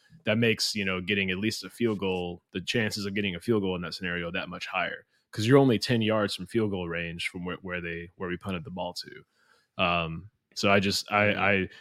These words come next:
Speaker 1: I think that it's a situation as a coach where if it works out, you, like Russ said, if it works out, you look like a genius. If it doesn't work out,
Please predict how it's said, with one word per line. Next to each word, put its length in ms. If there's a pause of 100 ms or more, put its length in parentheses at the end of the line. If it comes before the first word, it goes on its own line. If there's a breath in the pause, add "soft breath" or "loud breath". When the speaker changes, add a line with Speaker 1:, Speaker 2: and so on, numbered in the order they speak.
(240 soft breath)
Speaker 1:
I 120
think 260
that 180
it's 180
a 60
situation 580
as 120
a 60
coach 400
where 140
if 100
it 60
works 320
out, 260
you, 200
like 260
Russ 200
said, 120
if 120
it 40
works 300
out, 220
you 100
look 120
like 180
a 40
genius. 480 (220)
If 60
it 40
doesn't 220
work 200
out, 300